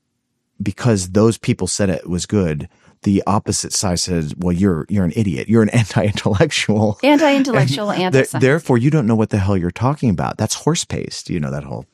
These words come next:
Speaker 1: you know, we've
Speaker 2: Yeah.
Speaker 1: talked about
Speaker 2: We've
Speaker 1: this
Speaker 2: talked
Speaker 1: before.
Speaker 2: about that. I know.
Speaker 1: But,
Speaker 2: It's
Speaker 1: but you can see why, how this all happens. Meanwhile, the average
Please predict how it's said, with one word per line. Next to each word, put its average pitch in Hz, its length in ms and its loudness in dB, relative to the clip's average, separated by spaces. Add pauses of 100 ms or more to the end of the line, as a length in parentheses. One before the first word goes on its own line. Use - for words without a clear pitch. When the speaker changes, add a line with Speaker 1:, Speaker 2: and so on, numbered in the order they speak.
Speaker 1:
you - 120 -14
know, - 100 -18
we've 123 160 4
Speaker 2:
Yeah. - 60 -2
Speaker 1:
talked 113 280 2
about 90 180 -2
Speaker 2:
We've 220 100 4
Speaker 1:
this - 80 -4
Speaker 2:
talked 175 220 -2
Speaker 1:
before. 117 260 2
Speaker 2:
about - 240 -6
that. - 80 -8
I 165 80 -2
know. 165 180 -2
Speaker 1:
But, 120 140 2
Speaker 2:
It's - 240 -8 (400)
Speaker 1:
but 120 340 0 (220)
you 120 120 4
can 107 200 0
see 165 340 -2
why, 90 640 -2 (320)
how 117 200 0
this 104 200 -2
all 92 140 -2
happens. 120 420 -4
Meanwhile, 143 400 4
the 104 160 0
average 120 420 -2